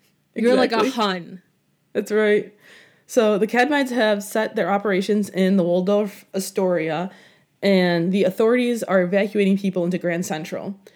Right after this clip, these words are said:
Speaker 2: This was by design because there's a secret track beneath the hotel that moves between the hotel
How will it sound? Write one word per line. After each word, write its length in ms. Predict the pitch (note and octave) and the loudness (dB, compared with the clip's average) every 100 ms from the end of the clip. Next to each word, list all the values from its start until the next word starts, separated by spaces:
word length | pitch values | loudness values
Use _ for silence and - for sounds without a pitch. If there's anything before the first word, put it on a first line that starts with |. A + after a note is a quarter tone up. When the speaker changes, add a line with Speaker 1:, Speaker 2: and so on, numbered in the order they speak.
| _ - | _ -2
Speaker 2:
This 200 | B3 - | 0 0
was 240 | A3 F#3+ - - _ _ - F3+ - | -2 -4 -14 -20 _ _ -12 -12 -8
by 200 | F#3+ G3 | 0 2
design 540 | G#3 G3 F#3+ F3+ G3 | 2 0 2 2 2
because 540 | G3 G3+ G3 F3 E3 - _ | 0 -4 2 2 0 -6 _
there's 200 | F#3 F3 | 0 0
a 60 | F#3 | -2
secret 380 | - C4+ - | -4 -2 -4
track 360 | - B3+ A3 - | -4 -2 -2 -2
beneath 320 | F#3+ F#3 F#3+ | 0 2 0
the 80 | F#3+ | -2
hotel 460 | F3 F#3 G#3 F3 E3+ | -2 -2 -2 -2 -2
that 160 | - | -2
moves 240 | F3 F#3 F#3+ | 2 2 2
between 560 | F#3+ - F3+ F3 F#3+ - - _ - | -2 -2 -2 -2 -6 -12 -20 _ -4
the 120 | E3+ | 0
hotel 560 | F#3 - G3+ E3+ G#3 | 0 2 0 0 -4